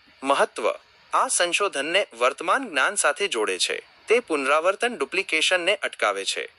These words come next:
અને નવા અભિગમો પ્રદાન કરે છે. તે સંશોધન ડિઝાઇન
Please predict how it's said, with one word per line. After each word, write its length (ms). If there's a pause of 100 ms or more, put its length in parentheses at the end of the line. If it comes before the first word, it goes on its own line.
(160)
અને 200
નવા 400
અભિગમો 480
પ્રદાન 400
કરે 260
છે. 200 (360)
તે 140
સંશોધન 600
ડિઝાઇન 440